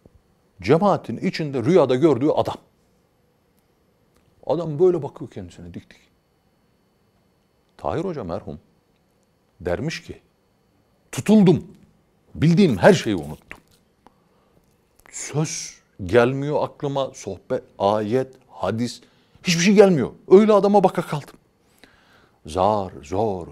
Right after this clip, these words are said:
kan terleyerek o hutbeyi bitirmiş, aşağı inmiş. Tabii merak ediyor hikmetini de. Konya'da bir üstadı var.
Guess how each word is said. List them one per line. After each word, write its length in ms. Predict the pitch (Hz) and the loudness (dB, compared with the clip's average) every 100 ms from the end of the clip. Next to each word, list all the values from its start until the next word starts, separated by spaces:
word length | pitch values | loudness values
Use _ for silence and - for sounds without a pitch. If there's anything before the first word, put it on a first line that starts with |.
| - | -12
kan 460 | - 190 220 190 151 | -2 2 2 0 0
terleyerek 800 | 135 117 113 95 - - - _ _ _ _ _ _ _ - | 0 0 2 0 -4 -10 -20 _ _ _ _ _ _ _ -10
o 120 | 110 | -8
hutbeyi 420 | 127 - 92 78 | -8 -8 -10 -8
bitirmiş, 400 | 117 - 92 80 | -10 -10 -12 -12
aşağı 320 | - - 82 - | -16 -12 -12 -10
inmiş. 360 | 160 190 - _ | -8 -8 -10 _
Tabii 180 | - 104 | -12 -10
merak 320 | 82 98 113 | -6 -6 -6
ediyor 200 | 95 87 | -8 -8
hikmetini 480 | 76 - 101 170 165 | -10 -12 -12 -10 -8
de. 160 | 127 - _ _ _ | -8 -10 _ _ _
Konya'da 460 | - 101 107 78 76 | -8 -8 -6 -10 -10
bir 100 | 85 _ | -14 _
üstadı 420 | - - 92 151 | -18 -8 -8 -6
var. 140 | 139 | -10